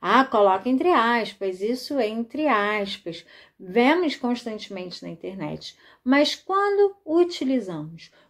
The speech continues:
Quais são as regrinhas adequadas? Você sabe? Quando a gente usa, normalmente a gente usa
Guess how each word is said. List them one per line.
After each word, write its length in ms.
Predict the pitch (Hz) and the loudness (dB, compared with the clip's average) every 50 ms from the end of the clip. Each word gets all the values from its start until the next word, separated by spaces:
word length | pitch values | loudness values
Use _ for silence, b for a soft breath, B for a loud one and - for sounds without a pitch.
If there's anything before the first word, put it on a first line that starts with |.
| b - | b 0
Quais 440 | 269 269 277 302 320 330 320 302 | 2 4 6 6 6 4 4 0
são 420 | - - - - 262 269 277 285 285 | -4 -6 0 2 2 4 4 4 2
as 160 | 277 277 262 | 2 2 2
regrinhas 640 | 269 247 226 214 202 226 247 262 262 262 254 233 247 | 0 0 0 0 0 0 2 4 4 4 2 2 0
adequadas? 960 | 247 240 233 254 254 254 - - 196 165 156 - 156 151 147 151 - - _ _ _ _ _ _ - | 0 0 2 0 -2 -2 -2 -2 -2 -2 -2 -4 -10 -12 -14 -14 -16 -20 _ _ _ _ _ _ -6
Você 320 | 190 220 233 226 220 196 | -2 -2 -2 0 0 -2
sabe? 600 | 196 - - 247 233 196 156 151 151 156 170 - _ _ _ _ _ _ | 0 4 4 6 6 6 4 -2 -6 -12 -14 -16 _ _ _ _ _ _
Quando 280 | - 233 233 254 254 247 | -4 0 2 4 4 4
a 40 | 220 | 2
gente 340 | 196 196 190 180 170 - 202 | 0 -2 -6 -8 -8 -2 0
usa, 480 | 190 208 220 208 180 165 - 156 156 B B B B B B | 2 4 4 4 2 2 -2 -8 -14 B B B B B B
normalmente 580 | - 233 247 254 254 254 240 240 240 254 254 277 | 0 4 6 6 6 6 4 4 2 2 2 0
a 60 | 269 | 0
gente 320 | 247 254 254 262 262 - | 2 2 2 2 2 2
usa 380 | 269 254 254 262 233 254 269 269 | 2 4 4 4 4 2 0 -2